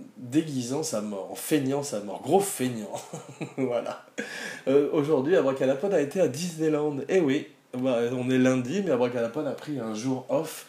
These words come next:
et est allé en famille à Disneyland, Disneyland, on pourrait dire, vu qu'on n'a rien foutu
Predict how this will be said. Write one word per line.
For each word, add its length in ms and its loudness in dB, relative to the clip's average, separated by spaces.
et 180 2
est 140 2
allé 180 2
en 80 0
famille 380 -2
à 80 2
Disneyland, 500 0
Disneyland, 840 2
on 80 -12
pourrait 260 -6
dire, 280 4
vu 180 -2
qu'on 140 -4
n'a 100 0
rien 180 0
foutu 480 -6